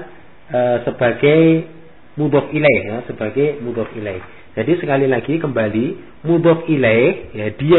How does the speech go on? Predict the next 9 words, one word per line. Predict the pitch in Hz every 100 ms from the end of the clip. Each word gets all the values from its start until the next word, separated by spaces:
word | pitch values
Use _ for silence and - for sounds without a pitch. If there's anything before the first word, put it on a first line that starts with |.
| 160
itu | 196 196
majrur. | 165 - - 135 170 214 - -
Kapan | - 226 233 214
mudhof | 196 185 160 160
ula-, | 156 151 143
ilaih | 156 147 143 139
itu | 143
majrur? | 135 113 - 143 208 - - -
Manakala | 127 127 123 123 120 143 160 156 156